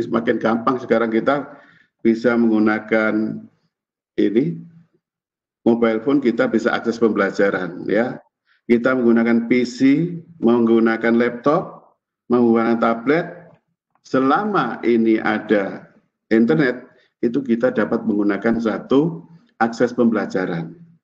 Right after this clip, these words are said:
Nah, ini gunanya. Kenapa kita, eh, memerlukan I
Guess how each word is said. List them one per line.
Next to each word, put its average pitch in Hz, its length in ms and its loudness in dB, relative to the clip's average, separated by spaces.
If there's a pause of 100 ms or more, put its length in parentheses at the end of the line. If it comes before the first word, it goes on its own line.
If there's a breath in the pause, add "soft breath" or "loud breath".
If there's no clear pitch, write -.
Nah, - 80 -2
ini 160 240 4
gunanya. 139 480 2 (400)
Kenapa 117 480 2
kita, 120 480 0 (640 soft breath)
eh, 104 380 -2
memerlukan 123 1040 2
I 117 240 4